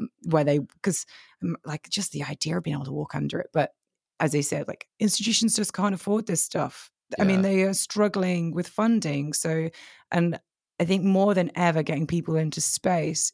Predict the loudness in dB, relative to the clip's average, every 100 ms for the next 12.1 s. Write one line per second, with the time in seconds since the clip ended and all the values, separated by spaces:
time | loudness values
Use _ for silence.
0 | -2 0 0 0 0 2 2 0 0 2
1 | 2 2 2 2 0 0 0 2 0 -2
2 | -2 0 0 -4 -2 0 0 0 -2 -6
3 | -4 -2 0 0 2 2 0 0 0 0
4 | 0 2 2 0 -4 -2 -2 -4 -8 -4
5 | -4 -4 -6 -4 0 0 0 0 -2 0
6 | 0 -2 0 2 0 -6 _ _ -18 -16
7 | 0 2 4 6 4 2 0 2 4 4
8 | 2 2 2 0 2 0 2 4 4 2
9 | 0 2 2 2 0 0 2 2 2 0
10 | 0 -2 -2 0 0 0 0 -2 -2 -2
11 | -2 -6 -4 -8 -10 -12 -4 -2 -2 -4